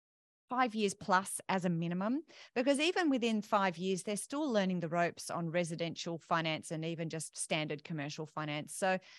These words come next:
somebody that's been in the industry has a lot of experience and has a lot of contacts, because that's really important as well. Um, for small development, it's what contacts we've got that we can reach out to to get the funding over the line for you.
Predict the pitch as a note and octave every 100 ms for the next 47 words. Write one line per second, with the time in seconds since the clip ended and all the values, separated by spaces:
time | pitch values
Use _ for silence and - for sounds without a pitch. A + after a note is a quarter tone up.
0 | - - C4 E4+ D4 A#3+ - A3+ G#3+ G3+
1 | F#3+ F#3 F#3+ - G3+ F#3 F#3 F#3 F#3+ F#3+
2 | F#3 - - F#3 F3+ F3 F3 - F#3 F3
3 | F3+ F#3 G3+ A#3 C#4 A#3 F3+ - D#3 F3
4 | - - - G3+ G3+ A#3 - - - -
5 | F#3 F3+ F3 D#3+ - E3 C3+ D3+ - C3+
6 | C#3 G#3+ - - - - - E3 E3+ E3+
7 | F#3+ - F#3+ E3 E3+ F3 C4 C#4 F3+ -
8 | F#3+ - - E3 E3+ C#3+ - - D3+ -
9 | D3+ - - C3 E3+ E3+ D#3 D3+ - D#3+
10 | B2 D#3+ D#3 D#3+ - D#3 - D3 D#3+ D#3
11 | D#3 D#3+ D3+ C#3+ D3+ - D#3 -